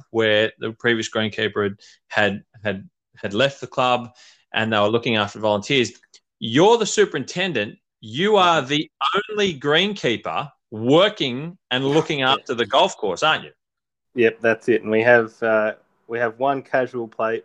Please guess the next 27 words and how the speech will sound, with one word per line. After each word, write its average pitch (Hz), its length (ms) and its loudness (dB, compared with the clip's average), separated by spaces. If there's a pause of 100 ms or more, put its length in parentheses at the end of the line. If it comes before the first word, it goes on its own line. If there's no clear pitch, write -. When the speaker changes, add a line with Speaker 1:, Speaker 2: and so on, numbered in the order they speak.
Speaker 2:
paid 110 200 -2
employee. 104 640 -8 (280)
So 104 100 -6
it's - 140 -8
me 120 100 -10
Speaker 1:
So 160 160 4
Speaker 2:
and 147 100 6
another 107 280 6
bloke. 110 340 4 (260)
Speaker 1:
So 151 540 2
it's 147 200 -2
an 151 180 -2
eighteen 175 280 4
hole 170 180 2
golf. 165 240 2
I'm 170 80 -2
just 185 200 0
trying 196 200 2
to 185 60 0
get 180 160 -2
my 151 80 0
head 165 260 2
around 135 540 2
the 135 100 0
amount 139 360 0
of 147 140 -6
work 160 500 4